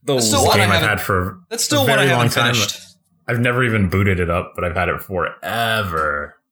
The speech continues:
Speaker 3: Uh,
Speaker 1: What is it? What,
Speaker 3: it's a Game
Speaker 1: what?
Speaker 3: Boy. It's a, one of the Game Boy Zelda games, Game Boy Advance. Um,
Speaker 1: Is it two D side scroll?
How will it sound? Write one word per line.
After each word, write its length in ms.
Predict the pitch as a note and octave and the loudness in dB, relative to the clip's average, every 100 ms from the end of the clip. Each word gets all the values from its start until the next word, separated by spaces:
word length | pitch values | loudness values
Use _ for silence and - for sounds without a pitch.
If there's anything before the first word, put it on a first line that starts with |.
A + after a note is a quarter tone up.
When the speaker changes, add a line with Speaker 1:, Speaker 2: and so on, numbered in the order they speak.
| _ | _
Speaker 3:
Uh, 340 | - - - - - - A#2 | -18 -16 -14 -14 -16 -14 -4
Speaker 1:
What 220 | D3+ G#3 | -2 0
is 160 | G3 | 0
it? 100 | G#3+ | 0
What, 180 | A2 C3 | 0 0
Speaker 3:
it's 100 | C3+ | 0
a 20 | |
Game 180 | B2 G#2 | 2 4
Speaker 1:
what? 140 | G2+ G2+ | 4 2
Speaker 3:
Boy. 100 | F2+ - _ _ _ _ _ _ _ _ _ _ | 0 -6 _ _ _ _ _ _ _ _ _ _
It's 80 | - | -2
a, 300 | B2 G#2 G2 - | 0 2 0 -2
one 120 | B2 | 0
of 80 | A#2+ | 2
the 80 | G#2 | 2
Game 220 | G2 G2 | 4 4
Boy 260 | F#2+ F#2 | 4 2
Zelda 260 | F2+ F2+ F2 | 2 0 0
games, 320 | E2 D#2+ D#2+ | 0 -2 -2
Game 160 | - F2+ | -2 0
Boy 140 | E2+ | 0
Advance. 560 | E2 D#2 D#2 - - - _ | -2 -2 -4 -6 -8 -10 _
Um, 440 | D2 C#2+ C#2 D2 - _ C3+ | -4 -2 -2 -6 -12 _ -6
Speaker 1:
Is 100 | B2 | -4
it 160 | B2 | -2
two 160 | - D#3+ | 0 0
D 260 | F#3+ G3+ | 0 0
side 340 | G3 - E3+ E3 | -2 -2 -2 -2
scroll? 320 | G3+ G3+ G#3 | -4 -2 -4